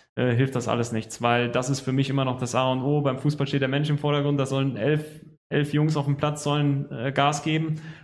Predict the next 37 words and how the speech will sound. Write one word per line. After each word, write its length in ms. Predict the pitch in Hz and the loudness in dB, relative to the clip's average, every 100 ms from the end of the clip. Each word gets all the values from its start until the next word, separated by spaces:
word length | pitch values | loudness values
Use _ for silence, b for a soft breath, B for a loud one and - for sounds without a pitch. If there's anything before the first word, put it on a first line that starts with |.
| _ | _
und 400 | 139 139 139 - | 2 2 2 0
da 120 | 131 | 0
kann 320 | 131 - 143 | 0 -4 -2
man 160 | 143 139 | 0 2
denen 160 | 139 135 | 2 0
als 160 | 131 | 0
Trainer, 260 | - 139 135 | -2 0 2
glaub 160 | 135 | 2
ich, 80 | 143 | 2
so 100 | 143 | 0
viel 200 | 143 147 | 0 0
taktisch, 600 | 147 143 - 147 143 - 170 | 2 -2 2 0 0 -6 -2
äh, 240 | 147 135 | 0 0
vorgeben, 480 | 135 147 151 147 147 | 2 2 4 4 4
wie 80 | 143 | 4
man 180 | 135 131 | 2 2
will. 280 | 156 170 | 2 2
Wenn 140 | 151 135 | 2 2
die 100 | 151 | 4
nicht 160 | 151 | 2
hinter 200 | 160 160 | 2 2
einem 180 | 156 156 | 2 2
stehen 320 | 151 156 156 147 | 0 0 2 2
und 180 | 135 | 2
die 80 | 143 | 2
nicht 220 | 147 143 | 2 2
das, 320 | 139 131 - - | -2 -4 -8 -10
äh, 240 | 107 107 | -8 -6
Bock 340 | 135 135 151 151 | -6 0 0 0
haben, 260 | 156 156 | 0 0
für 360 | 156 147 147 143 | 0 2 2 2
dich 220 | - 156 | 0 0
als 200 | 147 147 | -2 -2
Trainer, 440 | 151 147 147 143 139 | 0 2 2 2 0
ähm, 220 | 135 135 B B B _ - | -2 -4 B B B _ -4
zu 120 | 143 | 0
ackern, 600 | 143 160 160 160 - | 2 2 0 -2 -4